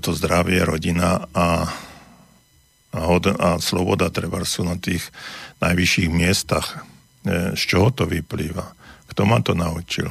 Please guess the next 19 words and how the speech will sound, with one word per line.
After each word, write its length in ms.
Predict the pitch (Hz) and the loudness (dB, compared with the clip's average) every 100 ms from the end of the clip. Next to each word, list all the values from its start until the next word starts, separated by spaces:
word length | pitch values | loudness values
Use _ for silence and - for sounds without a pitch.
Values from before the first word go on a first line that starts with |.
| 104 | -4
Kde 160 | 95 - | -2 0
som 240 | - 143 | 2 2
to 160 | 131 - | 2 0
prijal? 480 | - - 76 71 - | -2 -4 -4 -6 -6
Na 80 | - | -6
základe 460 | 85 87 101 95 90 | -2 -2 0 0 0
čoho 240 | - 117 | 2 4
som 240 | 135 - 87 | 2 0 0
to 160 | - | -4
prijal? 460 | - - 80 - - - - - - - - | -6 -4 -4 -4 -6 -16 -20 -20 -20 -20 -14
Kto 180 | - 98 | -2 4
mi 160 | 139 107 | 4 4
vštepil 560 | - - 85 - 82 80 - - - | 2 0 0 0 -2 -2 -8 -6 -4
tieto 320 | 82 - 82 | -2 -2 2
hodnoty, 480 | 87 85 82 - 85 | 0 0 -4 -4 -4
že 160 | - | -2
mám 320 | 87 85 82 | -2 -2 -2
byť 120 | 85 - | -6 -4
také? 260 | 85 - | -6 -2